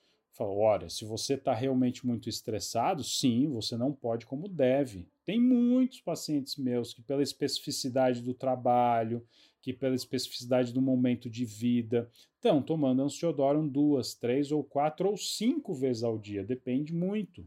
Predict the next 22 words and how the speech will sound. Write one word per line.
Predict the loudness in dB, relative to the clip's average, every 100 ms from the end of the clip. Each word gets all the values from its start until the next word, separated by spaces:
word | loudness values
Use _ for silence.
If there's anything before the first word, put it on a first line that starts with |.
| -6
em | -4
diferentes | -4 -2 2 4 2 0 -4 -6
quantidades, | -2 -2 -2 -6 -2 2 2 2 0 -6 -14 -14
né? | -8 -8 -8 _ _ _ _
Claro, | 2 4 4 2
isso, | 0 -2 -6
por | -6 -6
favor, | -4 -4 0 0 0
sempre | 0 -2 -2 -4
fale | -2 0 0 -2
com | -6
o |
seu | -6 -4 -2
médico, | 2 4 4 0 -4 -8
sempre | -8 -4 -4 -4
consulte | -6 -6 -4 -8 -8 -12
o |
seu | -4 0
médico, | 2 0 0 -2
ele | 0
vai | 0 0
saber | 2 2 2 0